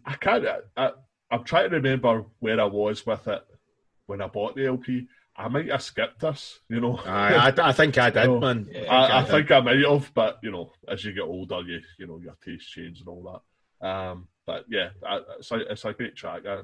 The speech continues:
Speaker 1: I, I do enjoy it, and I, I certainly know skipping it now. Um, so, what about you, Dave?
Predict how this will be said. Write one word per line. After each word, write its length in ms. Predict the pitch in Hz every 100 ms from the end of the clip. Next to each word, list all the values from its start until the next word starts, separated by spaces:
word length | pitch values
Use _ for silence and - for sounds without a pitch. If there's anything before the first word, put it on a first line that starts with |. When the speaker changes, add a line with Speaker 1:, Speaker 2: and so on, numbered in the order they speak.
| - 98
Speaker 1:
I, 220 | - 80
I 20 |
do 100 | 90
enjoy 360 | 98 92 - 92
it, 180 | 90 85
and 120 | 87
I, 60 |
I 360 | 82 _ _ -
certainly 340 | - 92 90
know 100 | 87
skipping 360 | 85 - - 85
it 100 | 82
now. 680 | 82 90 98 _ _ _ 95
Um, 140 | 95 95 - _ _ _
so, 320 | - 101 - -
what 140 | 95
about 120 | 95
you, 180 | 95 110
Dave? 300 | 123 127